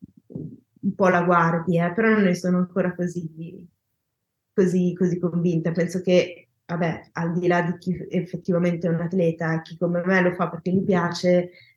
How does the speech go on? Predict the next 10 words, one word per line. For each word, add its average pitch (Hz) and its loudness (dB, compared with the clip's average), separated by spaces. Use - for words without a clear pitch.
eh, 160 -4
devi 175 0
scegliere 180 2
una 175 0
gara 180 4
per 175 -2
un, 165 -2
la 160 2
motivazione 160 -4
che 156 -6